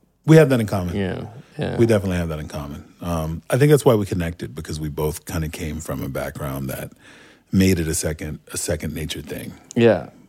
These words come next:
Speaker 1: So
Speaker 2: Um, how quickly after you guys started writing together did you start having success together?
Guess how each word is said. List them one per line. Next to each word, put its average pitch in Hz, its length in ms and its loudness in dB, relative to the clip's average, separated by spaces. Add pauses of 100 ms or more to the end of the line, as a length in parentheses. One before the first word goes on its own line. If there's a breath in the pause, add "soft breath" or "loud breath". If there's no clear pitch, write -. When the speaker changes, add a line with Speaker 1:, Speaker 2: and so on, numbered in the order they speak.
(100)
Speaker 1:
So - 180 2
Speaker 2:
Um, 117 280 4
how 160 180 6
quickly 180 340 6
after 147 180 2
you 120 100 0
guys 117 200 4
started 110 320 2
writing 104 300 2
together 95 400 -4
did 92 240 -10
you 95 80 -10
start - 260 0
having 90 380 -4
success 95 460 -2
together? - 500 -8